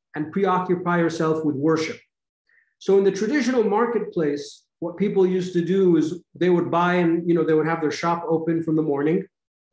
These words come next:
and they would sell, and it would be very common that by the afternoon they would close their shop. This idea of, like, the, the shop is open twenty-four seven, it wasn't necessarily the case. Why? Because, "Khalas, alhamdulillah, I made enough,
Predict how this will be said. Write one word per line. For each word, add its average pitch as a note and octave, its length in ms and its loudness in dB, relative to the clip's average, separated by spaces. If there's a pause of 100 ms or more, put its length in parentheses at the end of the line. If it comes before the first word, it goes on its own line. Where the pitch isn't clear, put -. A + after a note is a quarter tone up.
and F3+ 140 -2
they G3 60 2
would G3+ 200 4
sell, F#3 600 -2 (240)
and G3+ 100 2
it - 20 2
would F#3+ 180 0
be A3+ 120 2
very B3+ 300 0
common B3 400 0
that F#3 160 -2
by F#3 100 0
the F3+ 100 -2
afternoon G#3+ 440 -2
they G3 80 4
would F3 160 2
close F#3+ 320 0
their E3 100 0
shop. - 400 -4 (640)
This E3 120 -4
idea F#3+ 320 2
of, G#3+ 40 4
like, D#3+ 320 0
the, C#3+ 120 -2
the C#3 140 -4
shop F3 300 0
is D#3 100 -2
open D#3+ 340 -2
twenty-four D#3+ 480 0
seven, D#3 440 -2 (680)
it D3+ 80 -14
wasn't F3 300 2
necessarily E3+ 340 0
the D#3 80 -4
case. D#3+ 160 -2
Why? G3+ 260 0
Because, A3+ 280 -4
"Khalas, C4+ 360 -4
alhamdulillah, A3+ 440 -2
I G3+ 120 0
made G3+ 240 4
enough, F#3+ 300 0